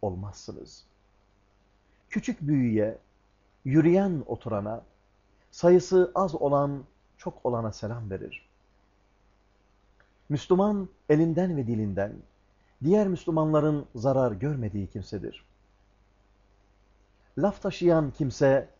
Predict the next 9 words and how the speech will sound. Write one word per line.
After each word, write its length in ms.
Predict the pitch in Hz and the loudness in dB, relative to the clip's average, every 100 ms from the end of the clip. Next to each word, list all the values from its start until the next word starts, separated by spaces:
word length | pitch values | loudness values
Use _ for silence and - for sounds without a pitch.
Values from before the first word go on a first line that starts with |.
| - | -6
cennete 400 | 127 113 104 104 | -4 -4 -6 -8
giremez. 640 | 101 113 104 69 - - - - - - - - - _ _ _ _ _ - _ - | -8 -10 -12 -14 -18 -20 -20 -20 -20 -20 -20 -20 -20 _ _ _ _ _ -20 _ -4
Din 180 | 131 240 | -2 -2
kardeşini 720 | 208 185 165 156 160 156 147 - _ | 0 2 2 2 2 2 0 -6 _
bir 260 | 123 147 131 | 0 2 0
suçundan 600 | - - 143 127 151 151 | -6 -8 -6 -4 -4 -2
dolayı 440 | 131 131 127 123 - | 0 2 4 2 -2
ayıplayan 560 | 120 117 - 120 131 139 | -4 -2 -2 -2 -2 -6
kimse, 460 | - 90 113 98 | -8 -8 -8 -8